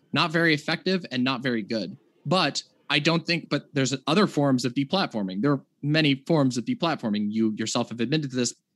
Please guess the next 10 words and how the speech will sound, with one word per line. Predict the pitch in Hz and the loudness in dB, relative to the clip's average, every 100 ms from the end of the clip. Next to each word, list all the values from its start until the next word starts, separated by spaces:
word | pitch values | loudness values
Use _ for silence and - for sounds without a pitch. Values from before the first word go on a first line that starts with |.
| - | -8
but | 131 - _ _ - | -8 -8 _ _ -8
also | 123 - 120 113 - _ _ _ _ _ | -4 -2 -2 -2 -6 _ _ _ _ _
said | - 135 | -2 -2
that | 127 | -2
you | 131 | 0
didn't | 143 135 | 2 2
believe | 104 127 120 | 2 0 2
in | |
that. | 117 110 - | 2 0 0
But | 160 151 | 2 2